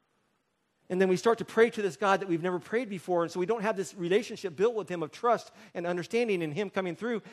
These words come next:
And so when God doesn't come through right when we want him to, right at that moment, within the next twenty minutes, just like a text has to come back, if God doesn't do that, then something's wrong with God. But the passage says that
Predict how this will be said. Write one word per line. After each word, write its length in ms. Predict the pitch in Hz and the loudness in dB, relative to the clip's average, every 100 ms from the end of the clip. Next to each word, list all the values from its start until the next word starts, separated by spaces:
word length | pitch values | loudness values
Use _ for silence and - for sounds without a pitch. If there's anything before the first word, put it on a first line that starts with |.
| - | -14
And 120 | - - | -8 2
so 220 | 214 185 - - | 4 2 -4 -2
when 140 | 190 | 0
God 260 | 175 202 190 | 6 6 6
doesn't 300 | 214 247 247 | 4 2 0
come 160 | 226 | 0
through 280 | - 247 220 | 0 -2 2
right 220 | 175 220 | 8 8
when 140 | 254 214 | 8 2
we 100 | 196 | 2
want 240 | 185 220 | 2 2
him 80 | 202 | 0
to, 180 | - 175 | -2 0
right 260 | 151 240 254 | 6 6 6
at 100 | 247 | 6
that 180 | 226 226 | 4 6
moment, 300 | 240 196 - - | 2 2 -2 -8
within 240 | 175 175 220 | -2 2 4
the 60 | |
next 280 | 196 247 - | 4 4 2
twenty 240 | - 247 220 | -2 0 2
minutes, 260 | 226 214 | 0 0
just 200 | 220 214 | -4 0
like 120 | 214 | 0
a 60 | 208 | 0
text 320 | - 240 240 | 0 -2 2
has 140 | 214 - | -2 0
to 80 | |
come 180 | 190 214 | -2 0
back, 260 | 208 214 214 - - | 6 6 4 -8 -2
if 160 | 160 | 2
God 200 | 226 247 | 6 6
doesn't 220 | 247 208 190 | 6 2 0
do 160 | 220 | 2
that, 160 | 202 196 | 4 4
then 100 | 160 | 2
something's 320 | 233 220 175 | -2 0 0
wrong 160 | 190 170 | 2 2
with 140 | 143 | 0
God. 400 | 196 240 151 127 123 _ _ _ _ _ _ _ _ _ _ _ _ _ _ _ _ _ _ _ _ _ _ _ _ _ _ _ _ | 0 2 2 -2 -6 _ _ _ _ _ _ _ _ _ _ _ _ _ _ _ _ _ _ _ _ _ _ _ _ _ _ _ _
But 80 | - | -6
the 60 | 202 | -2
passage 360 | 196 277 294 233 | 4 4 4 0
says 300 | 233 196 185 | 6 6 6
that 180 | 185 | 2